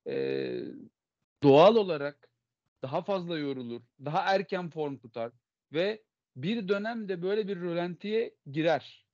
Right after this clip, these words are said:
E, hem oyuncu formu olarak hem fizik olarak bunlar çok normal bence. E, bunlarda hiçbir şey yok. Ama hani bu, e, biraz daha sallantılı, biraz daha zor dönemi sadece daha bilinçli şeyler yaparak geçmek gerekir diye düşünüyorum. Yani ben,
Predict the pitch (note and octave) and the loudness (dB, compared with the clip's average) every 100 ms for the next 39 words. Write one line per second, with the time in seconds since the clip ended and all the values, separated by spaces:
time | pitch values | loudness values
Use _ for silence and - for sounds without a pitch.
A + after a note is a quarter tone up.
0 | - A2 A2+ D#3 A3 F3 F#3 F#3+ G#3 - | -16 -14 -2 0 0 -2 -2 -2 -2 0
1 | A3+ G#3 F3+ C3 A#2+ C3 _ D3 F3+ F3 | 0 0 -2 -4 -4 -8 _ -2 -2 -2
2 | E3 F#3 G3 C#3 C3 - - D#3+ G#3+ - | -4 -2 0 0 0 -4 -8 -4 -4 -2
3 | F#3+ D#3 D3 D3+ D#3+ B2+ F#2+ G#2+ - _ | -2 0 2 2 2 0 -4 -10 -18 _
4 | _ _ A#2 A#2+ C3+ D3+ D#3+ D#3 D#3 F#3 | _ _ -10 -6 0 2 2 -2 -4 -6
5 | D#3 G#2+ A#2 - _ _ _ _ - F3+ | -4 -4 -6 -12 _ _ _ _ -4 -2
6 | A3 G3+ D#3 C#3 D3+ B3+ D4 - - - | 0 -2 -6 -8 -4 -2 -2 -4 -8 -10
7 | F3 F3 E3+ G#3+ B3+ A3 G3 F#3+ - F#3 | -8 -6 0 2 2 0 -2 -2 -2 -2
8 | F3 E3+ E3+ F3+ D#3+ F3+ G3 F3 F3 D#3+ | -2 -4 -6 -8 -4 -4 -4 -4 -6 -2
9 | F#3+ A#3+ A#3 G#3 G3 A3+ G#3+ C4 B3 G#3 | -2 -2 -2 -4 -6 -8 -6 -4 -2 -2
10 | F#3+ F#3+ G#3 G3+ G3+ G3 - G3 G3 F#3+ | -2 -6 -6 -4 -4 -6 -8 -6 -2 0
11 | F#3 F#3 - F#3 D3+ C#3+ - B2 A2+ A2 | 0 0 0 -2 0 -4 -4 -8 -6 -6
12 | G#2+ G#2+ G#2 G#2 G#2 - G#2 F3 - _ | -4 -6 -6 -6 -6 -4 -2 -2 -8 _
13 | _ _ - D#3+ E3 D3 G3+ A#3 | _ _ 8 8 8 6 4 4